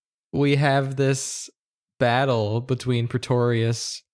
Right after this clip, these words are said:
and Crawford trying to take host of whatever it is they're hosting, and Crawford trying to save Catherine.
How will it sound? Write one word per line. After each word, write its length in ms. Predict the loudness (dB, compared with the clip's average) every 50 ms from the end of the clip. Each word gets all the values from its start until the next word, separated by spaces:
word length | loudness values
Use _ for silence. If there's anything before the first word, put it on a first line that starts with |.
| _ _ _ _ -4
and 140 | -2 -2
Crawford 800 | 0 0 2 2 2 2 0 0 -2 -2 0 0 -2 -4 -6 -8
trying 520 | -8 -4 -2 0 0 0 0 -2 -2 -2 -4
to 480 | -2 -2 0 0 0 0 0 -2 -2 -4 -6 _ _ _ _ _ _ _ _ _ _
take 240 | -2 0 0 0 -2
host 760 | -2 0 2 2 2 2 0 -2 -6 -6 -6 -8 -10 -12 -14 _ _ _
of 540 | 0 0 2 2 0 -2 -6 -8 -12 -16 -20 _ _ _ _ _ _ _ _ _ _ _ _ _ _ _ _ _ _ _ _ _
whatever 580 | -4 0 2 2 4 2 2 2 2 2 2
it 100 | 2 2
is 580 | 2 2 2 2 0 0 -2 -2 -4 -6 -8 -10 _
they're 180 | 0 2 2 4
hosting, 720 | 4 4 4 2 2 0 -2 0 0 0 0 0 -2 -2
and 240 | -2 -2 -2 -4 -2
Crawford 500 | 0 2 2 2 0 0 -2 -2 -2 -4
trying 400 | -2 0 0 0 0 0 -4 -4
to 380 | -4 -2 -2 0 0 -2 -2 -4 -6 _ _ _ _ _ _ _ _
save 360 | -4 0 2 2 2 2 0
Catherine. 1000 | 0 -2 0 0 2 0 -2 -2 -4 -4 -2 -2 -2 -2 -2 -2 -2 -2 -4 -8